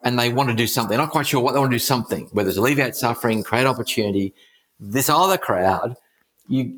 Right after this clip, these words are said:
and you would have heard it many times as well, it's this sort of, "Well, you know, everybody has the same opportunities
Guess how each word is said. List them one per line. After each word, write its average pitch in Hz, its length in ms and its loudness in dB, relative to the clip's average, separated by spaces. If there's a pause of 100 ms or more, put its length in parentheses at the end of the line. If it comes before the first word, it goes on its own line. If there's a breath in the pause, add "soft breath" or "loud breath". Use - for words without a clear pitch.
and 120 160 2
you 135 260 2
would 113 100 0
have 110 100 -6
heard 117 200 2
it - 200 -8 (400)
many 113 220 2
times 113 300 0
as 127 40 0
well, 143 160 2
it's 117 120 -4
this 127 120 0
sort 131 140 0
of, 120 80 -2
"Well, 180 280 2
you 156 100 0
know, 143 120 0
everybody 147 640 2
has 127 180 0
the 120 80 0
same 127 300 0
opportunities 120 960 0